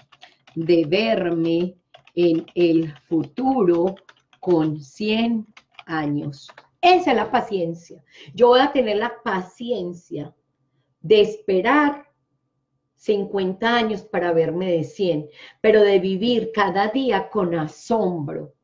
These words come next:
y decir, "Sí, bacano, mija, vea, esta es una arruguita más que me salió, quiere decir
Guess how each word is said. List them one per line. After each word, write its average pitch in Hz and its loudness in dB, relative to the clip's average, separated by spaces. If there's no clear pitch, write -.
y 240 2
decir, 226 6
"Sí, 370 6
bacano, 349 4
mija, 359 6
vea, 320 4
esta - 2
es 294 2
una 349 6
arruguita 294 2
más 311 2
que 302 -2
me 294 -2
salió, 262 -2
quiere 254 0
decir 294 -2